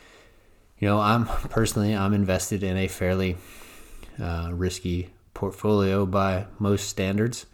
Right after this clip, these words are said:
but, you know, let's assume that I'll, I only made a six percent return over the next thirty years. Would I still be able to retire? And that's kind of how I like to think about how much I'm contributing.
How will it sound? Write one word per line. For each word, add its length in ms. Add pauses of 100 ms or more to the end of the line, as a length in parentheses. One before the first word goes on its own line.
(680)
but, 340 (440)
you 100
know, 140
let's 180
assume 300
that 120
I'll, 360
I 140
only 260
made 220
a 40
six 240
percent 300
return 360
over 160
the 80
next 260
thirty 240
years. 300
Would 240
I 260
still 280
be 160
able 200
to 120
retire? 580 (600)
And 100
that's 240
kind 180
of 60
how 180
I 60
like 160
to 80
think 140
about 140
how 200
much 240
I'm 160
contributing. 460